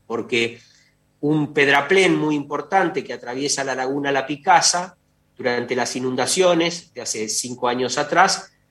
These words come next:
se había, eh, derrumbado y, bueno, la gestión anterior no, no interpretaba lo mismo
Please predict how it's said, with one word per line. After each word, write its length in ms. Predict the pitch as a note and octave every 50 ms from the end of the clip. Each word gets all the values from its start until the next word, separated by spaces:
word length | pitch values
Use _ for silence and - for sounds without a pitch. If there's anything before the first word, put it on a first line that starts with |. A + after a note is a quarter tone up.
| _ _ _ _
se 240 | - - - C3 B2
había, 760 | B2 A#2+ C3 C#3 C#3+ C#3 C3+ B2+ B2 A#2+ A#2 A2+ A2 - - - _ _ _ _ _
eh, 720 | - A2+ G#2+ G#2+ G#2+ G#2+ G#2 G#2 G2+ G2 G2 G#2+ G#2+ G#2 - -
derrumbado 840 | - A#2 A#2+ C#3 D#3 F3 F3 G#3+ F#3 D#3 D3 D3+ D#3+ F3+ - - _ _ _ _ _ _ _ _ _
y, 540 | - C3+ C3 B2+ B2+ B2+ B2+ B2+ B2 B2 A#2+ B2
bueno, 300 | D#3 A3 G#3+ E3 C#3+ B2+
la 100 | B2 A#2+
gestión 380 | - - A#2+ - E3+ E3 D#3+
anterior 760 | D3+ D3 C#3 C#3+ C#3+ D3+ D#3 E3 E3 D#3+ D3+ D3 C#3 C3 C3 B2+
no, 240 | B2+ B2+ B2+ C3+ C3+ B2+
no 100 | B2+ C3+
interpretaba 720 | C3+ - C3+ B2+ B2+ - C3 C3 - F#3+ E3+ C#3 B2+ A#2 A2+
lo 120 | A#2 A#2
mismo 600 | A#2 B2+ B2+ A2 B2+ - B2+ B2 A#2 A2+ A2 -